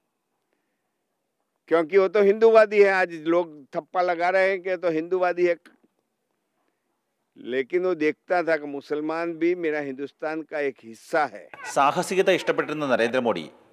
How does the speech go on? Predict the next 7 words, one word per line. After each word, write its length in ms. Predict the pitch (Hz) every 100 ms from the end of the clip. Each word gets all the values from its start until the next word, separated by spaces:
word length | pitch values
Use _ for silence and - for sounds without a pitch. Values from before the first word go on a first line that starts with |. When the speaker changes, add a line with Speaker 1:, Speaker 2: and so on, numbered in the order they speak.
| _ -
Speaker 2:
കുട്ടിക്കാലത്ത് 580 | - 185 190 175 - 147 - 123
മുതലക്കുഞ്ഞിനെ 500 | 123 143 156 160 160
പിടിച്ച് 300 | 147 - 120 98
വീട്ടിൽ 220 | 104 123
കൊണ്ടുവന്നു. 380 | 104 92 90 92 - -
അമ്മയുടെ 380 | 135 151 180 190
നിർദ്ദേശപ്രകാരം 760 | 156 131 160 160 156 151 147